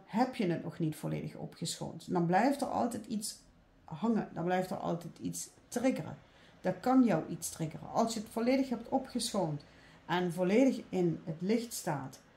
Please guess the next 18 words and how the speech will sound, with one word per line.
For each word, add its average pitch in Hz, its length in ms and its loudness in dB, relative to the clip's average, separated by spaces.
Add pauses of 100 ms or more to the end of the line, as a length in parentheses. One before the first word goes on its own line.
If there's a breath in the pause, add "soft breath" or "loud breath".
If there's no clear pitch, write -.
(260 soft breath)
en 165 140 2
je 156 80 4
licht 226 240 4
hebt - 160 -4
aangezet, 170 640 2
dat 170 160 -4
je 190 60 -2
in 180 80 2
balans 185 440 4
bent, 156 300 -2
mannelijk-vrouwelijke 196 680 0
energie, 156 400 -2 (680 soft breath)
dan 196 160 4
maakt 254 260 6
dat 220 100 0
niet 196 140 4
meer 170 120 0
zo, - 180 -4